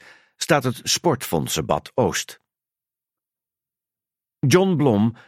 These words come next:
herinnert zich in het boek Nooit meer naar huis dat hij hier in het voorjaar van negentien tweeënveertig een keer ging zwemmen met leerlingen van de Joodse school in de Jekerstraat, toen zwembaden al verboden waren voor Joden.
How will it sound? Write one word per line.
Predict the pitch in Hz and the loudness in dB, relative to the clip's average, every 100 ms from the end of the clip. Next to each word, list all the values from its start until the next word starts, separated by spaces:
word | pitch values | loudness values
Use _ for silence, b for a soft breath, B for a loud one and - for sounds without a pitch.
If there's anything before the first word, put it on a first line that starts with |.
| B | B
herinnert | B 143 185 185 - | B 2 2 0 0
zich | 165 151 | -2 0
in | 123 | 0
het | 101 | 0
boek | 117 113 - | -2 -2 -2
Nooit | 120 160 190 196 | 2 2 2 0
meer | 165 147 | 0 2
naar | 123 95 | 2 2
huis | 90 69 - - b b b b | 0 -2 -4 -6 b b b b
dat | 143 143 | 0 2
hij | 135 | 2
hier | 127 147 107 | 2 2 2
in | 104 | 0
het | 104 | 0
voorjaar | - 156 101 76 71 | 0 2 2 0 0
van | 95 | 0
negentien | 117 110 104 98 | 2 0 0 0
tweeënveertig | 147 156 135 113 107 98 - - | 0 0 0 0 0 0 -2 -4
een | |
keer | 127 139 120 | 0 0 0
ging | 113 104 | 0 0
zwemmen | - 156 98 | 0 2 2
met | 98 98 | 0 0
leerlingen | 131 156 117 104 113 | 0 2 2 0 0
van | 113 | 0
de | 101 | 0
Joodse | 98 147 165 156 | 0 0 -2 -6
school | - 92 69 82 | -2 -2 0 -2
in | 110 | 0
de | 123 | 0
Jekerstraat, | 123 156 - 67 - 73 67 - B B B B | 2 0 0 -6 -6 -4 -4 -6 B B B B
toen | - 80 | -6 -4
zwembaden | 69 117 123 92 82 76 76 | 0 2 2 0 0 0 0
al | 87 | -2
verboden | 87 87 123 123 82 | -2 -2 0 0 0
waren | 65 65 67 | -2 -4 -6
voor | 67 73 | -6 -4
Joden. | 69 67 60 | -4 -4 -8